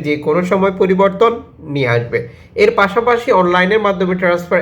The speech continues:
এজেন্টের মাধ্যমে ট্রান্সফার, ব্যাংক ট্রান্সফার, নগদ, বিকাশ, রকেট,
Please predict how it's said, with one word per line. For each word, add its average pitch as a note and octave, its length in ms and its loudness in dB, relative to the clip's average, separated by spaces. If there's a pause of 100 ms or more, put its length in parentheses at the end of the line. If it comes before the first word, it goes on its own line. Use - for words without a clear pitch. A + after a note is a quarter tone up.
এজেন্টের E3 400 -4
মাধ্যমে C3+ 340 -2
ট্রান্সফার, C#3 440 0
ব্যাংক C#3+ 220 -2
ট্রান্সফার, F#3 460 0 (100)
নগদ, B2+ 300 -2 (120)
বিকাশ, E3 280 -2 (100)
রকেট, F3+ 280 -2